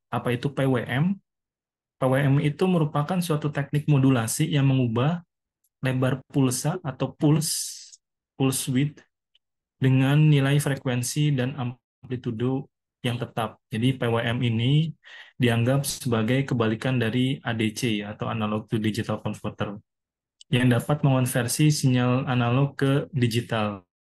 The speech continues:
Nah, P W M ini digunakan untuk menghasilkan sinyal analog dari perangkat digital.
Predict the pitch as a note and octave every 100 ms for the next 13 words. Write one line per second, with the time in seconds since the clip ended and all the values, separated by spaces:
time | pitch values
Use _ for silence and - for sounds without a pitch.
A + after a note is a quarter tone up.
0 | - G#2+ _ _ - A#2+ - C3 B2 C3+
1 | C#3 F3 D3 B2 B2 D3+ - C3 E3 F3
2 | D3 B2+ B2 B2+ B2+ E3 E3+ C#3 C3 B2+
3 | A#2+ A#2 A#2 D#3 A#2 A#2 C#3 D3 - A#2
4 | A#2+ A2+ A#2+ A2 A2+ A2+